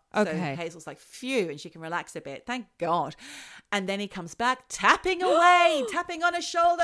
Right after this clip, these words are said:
Speaker 2: No.
Speaker 1: "What are you gonna do? What are you gonna do? You can't sell a house. They're gonna be homeless. These two, they're bad for each other.
Speaker 2: Oh
Speaker 1: They're
Speaker 2: my
Speaker 1: never gonna
Speaker 2: God.
Speaker 1: have a house. They're gonna blow the
Speaker 2: <gasps>
Speaker 1: money."
Speaker 2: So what
Speaker 1: So
Speaker 2: happened?
Speaker 1: she's like, "Oh my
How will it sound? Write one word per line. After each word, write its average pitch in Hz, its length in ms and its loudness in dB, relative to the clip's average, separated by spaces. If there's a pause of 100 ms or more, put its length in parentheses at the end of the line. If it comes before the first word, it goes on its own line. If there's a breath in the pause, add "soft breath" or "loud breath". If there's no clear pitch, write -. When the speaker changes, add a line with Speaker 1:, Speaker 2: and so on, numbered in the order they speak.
(160)
Speaker 2:
No. 403 200 -4
Speaker 1:
"What 415 140 4
are - 20 6
you 415 140 6
gonna 359 220 8
do? 415 280 6
What 370 160 8
are 440 40 2
you 427 100 2
gonna 370 200 4
do? 403 140 0
You 339 80 -4
can't 392 340 8
sell 359 140 2
a 254 100 4
house. 240 420 2
They're 359 100 -2
gonna 381 180 2
be 381 140 0
homeless. 403 640 4
These 370 180 -2
two, 285 140 -2
they're 240 140 2
bad 523 320 6
for 262 140 2
each 208 220 -4
other. 147 240 -4 (260 loud breath)
Speaker 2:
Oh 165 120 -8
Speaker 1:
They're 311 100 2
Speaker 2:
my 370 100 0
Speaker 1:
never 403 120 -2
gonna 254 200 -2
Speaker 2:
God. 190 60 -2
Speaker 1:
have 185 160 -2
a - 60 -2
house. 294 560 4
They're 403 180 -6 (120)
gonna 587 120 4
blow 571 160 4
the 523 100 0
Speaker 2:
<gasps> 554 240 8
Speaker 1:
money." 196 600 -2 (140)
Speaker 2:
So 269 580 6
what 453 180 8
Speaker 1:
So 508 80 6
Speaker 2:
happened? 587 640 2
Speaker 1:
she's 302 220 -4
like, 247 400 0
"Oh 277 280 -10
my 208 160 -12